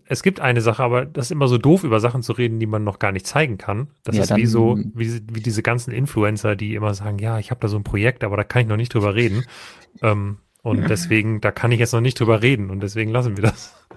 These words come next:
Speaker 2: Womit hat es zu tun? <laughs>
Speaker 1: Vielleicht, vielleicht mit meinem allerersten Mock.
Speaker 2: Oho. Okay,
Speaker 1: Ja.
Speaker 2: das, da machst du uns natürlich jetzt sehr neugierig, aber
Speaker 1: Ja.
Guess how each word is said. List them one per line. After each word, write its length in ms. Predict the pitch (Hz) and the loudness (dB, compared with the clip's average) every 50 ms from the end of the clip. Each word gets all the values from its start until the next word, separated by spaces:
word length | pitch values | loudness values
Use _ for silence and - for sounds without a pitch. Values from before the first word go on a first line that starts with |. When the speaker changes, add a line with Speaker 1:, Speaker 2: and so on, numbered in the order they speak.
| - _ _ - - _ _ _ _ _ - | -20 _ _ -20 -20 _ _ _ _ _ 0
Speaker 2:
Womit 220 | - 107 107 110 110 | 2 4 4 4 4
hat 140 | 117 101 | 4 2
es 100 | 101 - | 0 -2
zu 160 | - - - - | -6 -6 -6 -2
tun? 480 | - - 113 113 107 101 98 98 107 107 - - - - | 2 4 6 8 8 8 6 4 2 -2 -8 -16 -8 -2
<laughs> 1080 | - 135 123 - - - - 131 - 165 156 - - 214 - 539 - - 302 302 339 - | 0 0 0 2 2 2 4 4 4 2 2 0 -2 -4 -4 -6 -6 -4 -2 0 0 -2
Speaker 1:
Vielleicht, 500 | - - 117 104 110 127 139 - - - - _ _ _ | 0 0 2 2 2 2 2 -2 -6 -16 -20 _ _ _
vielleicht 680 | _ - 107 - - - - 101 98 98 120 131 - - | _ -18 -14 -14 -8 -4 -2 0 2 2 0 0 0 -2
mit 120 | 117 120 | -2 2
meinem 280 | 110 113 117 113 - - _ _ | 2 2 2 0 -2 -6 _ _
allerersten 580 | - 123 135 143 139 127 120 123 120 - - 123 | -2 0 0 0 0 0 0 0 0 -2 -2 -2
Mock. 320 | 113 110 107 104 - - - - _ _ _ _ - - - 247 | 2 2 2 2 0 -4 -16 -20 _ _ _ _ -20 -20 -12 -6
Speaker 2:
Oho. 840 | - 120 110 104 107 113 117 113 139 160 165 135 110 92 78 55 - - _ _ _ - - - | -2 0 2 2 2 4 4 6 8 8 8 6 6 4 2 0 -2 -4 _ _ _ -12 -6 -4
Okay, 240 | - 117 - - 107 | -2 -2 -2 -2 -2
Speaker 1:
Ja. 60 | 107 | -2
Speaker 2:
das, 240 | 101 101 - - - | -2 -2 -4 -4 -2
da 140 | - 110 117 | -2 0 0
machst 240 | 120 120 - - - | 0 -2 -4 -4 -4
du 20 | |
uns 140 | 110 113 - | -4 -2 -4
natürlich 300 | 104 104 - 107 107 107 | -4 -4 -4 -4 -4 -4
jetzt 160 | 101 98 - | -4 -2 0
sehr 120 | - 107 110 | 2 2 4
neugierig, 640 | 113 107 107 113 117 117 117 117 120 117 - - | 4 4 4 2 2 0 -2 -2 -2 -2 0 0
aber 320 | - 104 95 98 98 101 - - - - | 0 2 4 4 4 4 2 -2 -10 -6
Speaker 1:
Ja. 220 | 131 110 107 107 | -4 -2 -2 -4